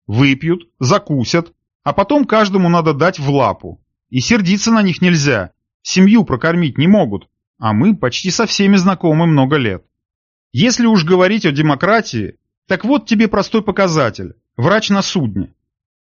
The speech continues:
Если общество ценит рыбака или моряка как личность, а не как рабочую силу,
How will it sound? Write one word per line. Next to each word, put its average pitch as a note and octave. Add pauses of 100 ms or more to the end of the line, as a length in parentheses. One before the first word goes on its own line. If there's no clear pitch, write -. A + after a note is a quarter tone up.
(100)
Если F#3+
общество D#3+
ценит F#3
рыбака C#3+ (120)
или C3+
моряка C#3
как -
личность, C#3+
а C#3
не C#3+
как D3
рабочую C#3+
силу, G#2+